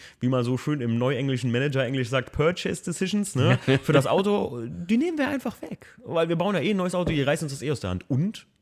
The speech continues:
Speaker 1: wer das noch nicht weiß, den neuen Einser gibt's nur noch als Fünftürer. Den gibt's gar nicht mehr als Dreitürer.
Speaker 2: Das
Speaker 1: Weil die
Speaker 2: machen
Speaker 1: sich
Speaker 2: viele,
Speaker 1: sagen,
Speaker 2: ne?
Speaker 1: ja, das macht, das,
Speaker 2: Ab
Speaker 1: das machen
Speaker 2: V W,
Speaker 1: viele,
Speaker 2: ne?
Speaker 1: ne?
Speaker 2: Hier
Speaker 1: Ja.
Speaker 2: Polo G T I.
Speaker 1: Alles nur Fünftürer.
Speaker 2: Fünftürer,
Speaker 1: Ja.
Speaker 2: äh, äh, hier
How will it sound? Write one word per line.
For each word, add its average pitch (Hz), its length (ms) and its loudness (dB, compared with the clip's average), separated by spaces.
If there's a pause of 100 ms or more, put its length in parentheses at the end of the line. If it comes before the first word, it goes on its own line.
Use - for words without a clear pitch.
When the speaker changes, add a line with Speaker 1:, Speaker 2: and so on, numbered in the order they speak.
(160)
Speaker 1:
wer 107 100 0
das 98 160 0
noch 135 80 0
nicht 135 140 -4
weiß, 135 240 -4
den 104 120 -2
neuen 104 180 0
Einser 101 180 -4
gibt's 90 160 -8
nur 147 140 0
noch 170 100 -2
als 117 100 -4
Fünftürer. 95 460 -8 (500)
Den 92 80 -4
gibt's 110 180 -6
gar 82 120 -4
nicht 78 100 -8
mehr 82 120 -4
als 73 120 -10
Dreitürer. 90 540 -6 (260)
Speaker 2:
Das - 80 -6
Speaker 1:
Weil 98 80 4
die 107 60 2
Speaker 2:
machen 113 80 -2
Speaker 1:
sich 110 100 -6
Speaker 2:
viele, 98 200 0
Speaker 1:
sagen, 90 100 2
Speaker 2:
ne? 135 180 0 (260)
Speaker 1:
ja, 110 220 2
das 113 160 -4
macht, 120 160 -6 (240)
das, - 160 -10
Speaker 2:
Ab 101 140 -4
Speaker 1:
das - 120 -6
machen 104 200 2
Speaker 2:
V 98 40 0
W, 104 100 6
Speaker 1:
viele, 92 120 2
Speaker 2:
ne? 113 140 4
Speaker 1:
ne? 143 80 0
Speaker 2:
Hier 110 220 0
Speaker 1:
Ja. 90 80 -8
Speaker 2:
Polo 127 260 4
G 110 160 0
T 113 100 -4
I. 104 240 -2 (640)
Speaker 1:
Alles 190 160 -6
nur 180 140 -2
Fünftürer. 92 540 -8
Speaker 2:
Fünftürer, 147 800 4
Speaker 1:
Ja. 107 360 2
Speaker 2:
äh, 90 40 0
äh, - 20 0
hier 104 320 0